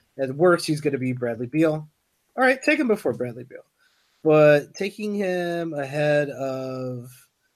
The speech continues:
I don't know, any of these second round players just seem like, I, I just, I don't know what people are doing out there.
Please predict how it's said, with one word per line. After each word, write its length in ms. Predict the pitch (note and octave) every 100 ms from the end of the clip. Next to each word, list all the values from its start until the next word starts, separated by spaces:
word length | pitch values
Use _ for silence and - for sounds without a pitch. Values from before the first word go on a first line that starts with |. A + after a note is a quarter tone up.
| _ _ _ _ _ - _ _ _
I 140 | - F#3+
don't 140 | F3+
know, 300 | D3+ D3+ D#3 -
any 320 | E3+ G3 G#3+
of 160 | F#3+ D#3
these 500 | C#3+ C3 B2 - - _
second 540 | - E3+ D#3+ D#3+ C3
round 340 | C#3+ C#3+ C3 B2+
players 540 | C3+ C3+ C3+ A#2+ A2
just 260 | - B2 -
seem 480 | - B2 B2 A#2+
like, 200 | A2+ B2 B2
I, 120 | C#3+ A#2+
I 80 | C#3+
just, 260 | C3+ -
I 120 | C#3+ D3
don't 160 | C#3+
know 100 | C3+
what 100 | B2
people 240 | C3 B2 A2
are 60 |
doing 200 | A2 G#2+
out 140 | G#2+ G#2
there. 240 | G#2 -